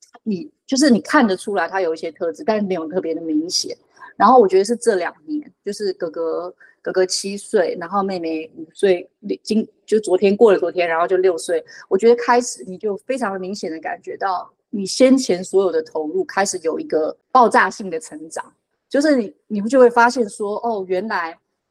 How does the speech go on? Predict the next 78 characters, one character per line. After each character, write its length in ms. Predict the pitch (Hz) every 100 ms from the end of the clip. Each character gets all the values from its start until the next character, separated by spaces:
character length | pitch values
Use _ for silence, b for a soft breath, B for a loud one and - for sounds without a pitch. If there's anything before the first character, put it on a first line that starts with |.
| _
就 100 | 262
是 120 | 294
这 100 | 285
一 120 | 240 269
点 260 | 214 170
一 60 | 226
滴， 280 | - 214 202
在 220 | 240 214
这 160 | 196 247
个 80 |
小 240 | 202 - 170
时 120 | 214
候 100 | 226
你， 260 | 196 160 -
你 140 | 190 196
并 180 | 302
不 100 | 247
知 220 | 254 - 233
道 160 | 247
你 80 | 185
做 180 | - 240
这 80 | 233
件 120 | 226 220
事 160 | -
情， 260 | 202 - - - _ _
最 220 | - 339 269
后 160 | 277
他 140 | 247 269
会 100 | 302
怎 200 | 247 - 247 202
样， 220 | 233 170 -
你 80 |
知 60 | -
道 180 | 180 175
吗？ 200 | 160 - -
就 80 | 262
是 80 |
我 100 | 233
周 160 | 202 302
围 100 | 285
的 60 | 233
朋 100 | 226
友 80 |
常 180 | 202 190
常 60 | 190
来 160 | 185 190
跟 200 | - 214
我 120 | 175 - _ _ _
讲 200 | 214 175
说， 240 | 233 240 240
他 140 | 294
们 80 | 302
觉 80 | 247
得 80 | 226
很 100 | 190
神 240 | - 180
奇， 120 | 190
就 40 | 208
是 60 |
为 140 | 262 311
什 100 | 214
么 60 |
我 100 | 170
的 80 | 165
小 160 | - 165
孩 100 | 165
不 200 | - 277
管 180 | 233 175
做 180 | 277
什 160 | 240 226
么 120 | 180
事 160 | - 254
情 160 | 190
都 120 | 180 214
会 120 | 220
来 120 | 165
问 100 | 175
我， 440 | 214 160 - -